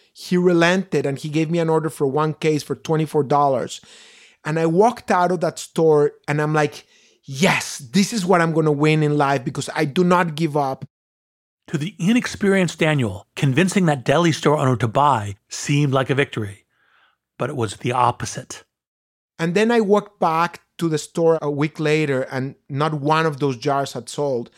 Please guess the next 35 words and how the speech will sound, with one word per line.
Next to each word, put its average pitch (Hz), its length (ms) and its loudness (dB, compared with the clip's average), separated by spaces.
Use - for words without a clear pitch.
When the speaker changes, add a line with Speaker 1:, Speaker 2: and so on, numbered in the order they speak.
Speaker 1:
And 151 160 -6
then 175 120 -2
I 202 100 -2
walked 185 460 0
one 170 320 0
month 185 400 2
later 139 500 2
and 135 140 -6
not 170 160 -4
one 160 280 0
of 160 140 -2
those 147 180 0
jars 143 380 -2
had 131 160 -10
sold. 127 420 -4
And 160 160 -6
then 190 140 0
I 226 80 2
walked 214 400 2
six - 460 -2
months 202 260 4
later 175 440 4
and 175 120 0
not 202 200 0
one 196 320 0
of 190 120 -4
those 160 160 0
jars 160 300 -2
had 151 160 -8
sold. 165 320 -2
And 156 80 -2
I 156 40 -2
started 151 260 -4
thinking, 151 220 -8
"Wow, 156 420 0